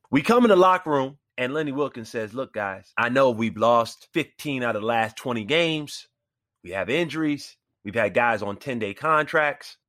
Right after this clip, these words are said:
But I believe in you guys. I know once we start getting a few of our starters back, meaning Antonio, Alvin,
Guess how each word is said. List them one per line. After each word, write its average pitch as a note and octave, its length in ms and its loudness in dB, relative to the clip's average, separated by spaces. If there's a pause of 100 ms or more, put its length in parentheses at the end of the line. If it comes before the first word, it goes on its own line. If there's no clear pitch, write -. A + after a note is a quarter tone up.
(140)
But A#2 320 2 (280)
I C#3 140 2
believe A#2+ 340 -2
in F#2+ 100 -12
you F#2+ 120 -14
guys. - 480 -18 (240)
I A#2+ 100 0
know C#3 160 2
once C3+ 260 0
we C3 60 -6
start B2 300 0
getting A#2+ 180 -4
a A2 40 -4
few C3 220 -4
of G#2+ 80 -2
our G2+ 220 2
starters A#2 500 0
back, C#3 440 -2
meaning G2 280 -12
Antonio, G#2+ 640 -6
Alvin, G2+ 480 -4